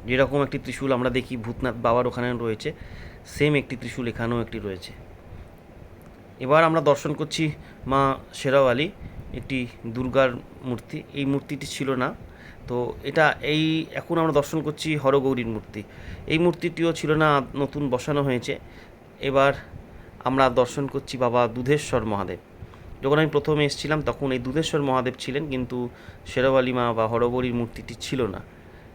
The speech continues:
এগুলি নতুন বসানো হয়েছে। তো চলুন আমরা আস্তে আস্তে এবার বানেশ্বর মহাদেবের দর্শন করি। বিষ্ণুর যেমন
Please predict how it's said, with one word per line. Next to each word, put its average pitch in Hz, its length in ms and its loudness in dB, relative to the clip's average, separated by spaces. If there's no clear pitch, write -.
এগুলি 127 280 -4
নতুন 127 260 -4
বসানো 117 380 -6
হয়েছে। 101 280 -6
তো - 100 -10
চলুন 139 260 -2
আমরা 113 200 0
আস্তে - 200 -6
আস্তে - 220 -6
এবার 110 200 2
বানেশ্বর 113 500 0
মহাদেবের 104 500 -4
দর্শন 98 320 -4
করি। - 200 -12
বিষ্ণুর 147 360 6
যেমন 180 280 8